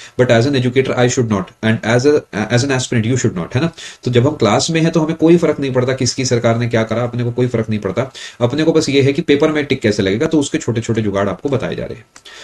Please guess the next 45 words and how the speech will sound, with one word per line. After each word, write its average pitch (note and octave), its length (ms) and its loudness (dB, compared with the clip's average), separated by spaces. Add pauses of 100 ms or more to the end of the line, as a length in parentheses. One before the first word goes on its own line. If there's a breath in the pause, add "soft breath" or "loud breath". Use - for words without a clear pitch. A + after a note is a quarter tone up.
(280 loud breath)
दोस्तों, F3 320 4 (100)
judicial C#3 480 4
scrutiny D3+ 520 0 (640 loud breath)
कम C#3+ 120 2
हो A#2 200 6
गई, A#2 180 4 (240)
हट A#2+ 140 2
गई, A2 260 4
घट A2+ 340 0
गई, G#2+ 220 2 (280 loud breath)
तो D3+ 100 6
वो D3 200 6
स-, - 260 -8
ये A2+ 220 4
जो A2 100 2
है B2+ 100 2
सेवेंटी A#2 480 0
फ़ाइव, A2 300 0
सेवेंटी G#2+ 300 0
सिक्स, A2+ 200 -2
सेवेंटी G#2 240 0
सेवन G2+ 200 -2
वाला G2 180 0
समय G2+ 220 -4
होगा। G#2 280 -2 (340 loud breath)
Made D3 220 2
the D#3+ 120 -2
constitution B2 420 -4
amendment A#2+ 300 -2
beyond G#2+ 260 0
judicial G2 320 -4
scrutiny, G#2+ 280 -2
यानी A#2 200 0
अगर A2 140 0
amendment G#2 380 -2
हो F#2+ 80 -4
गया A2 180 0
तो C3 120 -6
Supreme G#2 300 -4
Court B2 220 -4
कुछ G#2 200 -8
भी A#2+ 100 0
नहीं G#2+ 200 0
कर F#2+ 160 -2
सकता। - 340 -12